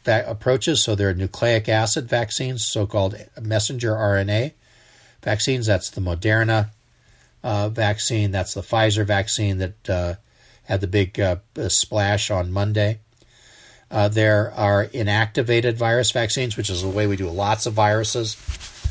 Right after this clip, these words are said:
So the Salk vaccine, for instance, um, is an inactivated polio virus, uh, vaccine. A lot of the influenza vaccines that we use are ina-, inactivated viruses. You basically just take the whole virus and kill it, and then inject it,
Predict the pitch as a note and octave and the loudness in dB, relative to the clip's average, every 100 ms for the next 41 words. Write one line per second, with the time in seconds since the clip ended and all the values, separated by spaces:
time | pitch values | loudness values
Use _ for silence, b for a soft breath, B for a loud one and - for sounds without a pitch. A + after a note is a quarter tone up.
0 | - - G#2 - - G#2+ G#2+ A#2+ G#2+ - | -4 -4 -2 0 2 2 0 0 0 0
1 | A#2+ G#2+ G#2+ G#2+ G#2 - G#2 F2+ - - | 0 -2 0 0 0 -2 -2 -2 -4 -6
2 | - F#2+ F#2 F2 F#2+ G#2+ F#2+ F#2 F2 F#2 | -4 -2 0 -2 -6 -6 -4 -2 -4 -4
3 | F#2+ F#2 F#2+ - F#2 F2+ - G2 G2+ G2 | -4 -2 -2 -2 -2 -2 -4 -2 0 0
4 | G2+ F#2+ F#2+ - b b b b b b | 0 0 -2 -4 b b b b b b
5 | A2 G2+ F#2+ - A2 F#2 F#2+ G#2 G#2 G2+ | -4 -2 0 0 -2 0 2 4 2 0
6 | F#2+ - G2 G#2 G#2+ G#2 G2 - A2+ G2+ | -2 -2 0 2 2 2 0 -2 -2 -2
7 | G#2+ G2 G2 G2+ G2+ - b b b - | -4 -4 0 0 0 -4 b b b -8
8 | F#2+ F2+ G#2+ G#2+ F#2+ F2+ G#2 F2+ F2 F2+ | -4 -2 -4 -2 0 -2 -2 -2 -2 -4
9 | E2+ F2 - F2 - B B B - - | -2 -2 -4 -8 -12 B B B -6 0
10 | G#2+ A2 G#2+ F#2+ F#2 - G#2+ G2+ F#2+ G#2 | 2 0 -2 -2 -2 -2 -2 -2 -2 -2
11 | F#2+ E2+ F#2 - - G2+ F2+ - - _ | 0 0 0 -2 -6 -8 -8 -8 -16 _
12 | _ F2+ F2 E2+ D#2 - G2+ - F2+ | _ -8 -6 -6 -8 -8 -8 -8 -10